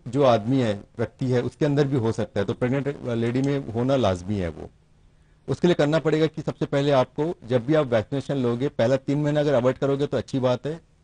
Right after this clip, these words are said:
सेकंड ट्राइमेस्टर आप लीजिएगा, और घर पर पैरासिटामोल की गोली जो है,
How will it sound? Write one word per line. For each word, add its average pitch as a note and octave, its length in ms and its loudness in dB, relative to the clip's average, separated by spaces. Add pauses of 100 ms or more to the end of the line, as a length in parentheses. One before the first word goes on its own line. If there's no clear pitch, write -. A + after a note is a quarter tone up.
सेकंड B2 240 -2
ट्राइमेस्टर C3 360 -2
आप A#2+ 120 -2
लीजिएगा, B2 520 -4 (560)
और E3+ 180 6
घर B2+ 240 2
पर F3 220 4
पैरासिटामोल D#3 720 2
की E3+ 120 -4
गोली B2 300 0
जो A#2+ 180 -4
है, D3+ 180 -6